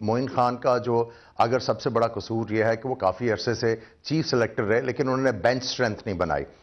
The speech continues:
इसी वजह से पाकिस्तान को आज जो है इतना मुश्किल हो रहा है इस वर्ल्ड कप में। और आगे भी जाके जो रिपोर्ट्स आ रही हैं, हम तो दुआ ही कर रहे हैं कि पाकिस्तान की टीम अच्छा करे, लेकिन अभी तक ये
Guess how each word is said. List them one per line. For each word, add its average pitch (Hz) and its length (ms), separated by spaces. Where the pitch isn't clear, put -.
इसी 156 220
वजह 127 300
से 107 320
पाकिस्तान 131 500
को 131 120
आज 113 180
जो 104 280
है 107 320
इतना 113 220
मुश्किल 101 380
हो 98 120
रहा 101 80
है 101 60
इस 95 120
वर्ल्ड 92 200
कप 98 240
में। 101 180
और 123 460
आगे 110 220
भी 127 100
जाके 107 440
जो 110 120
रिपोर्ट्स 110 440
आ 107 120
रही 110 160
हैं, 92 200
हम 113 100
तो 120 100
दुआ 113 220
ही 131 60
कर 123 140
रहे 117 100
हैं 110 60
कि 117 60
पाकिस्तान 101 440
की 98 120
टीम 101 200
अच्छा 95 320
करे, 107 360
लेकिन 120 320
अभी 147 180
तक 151 220
ये 131 380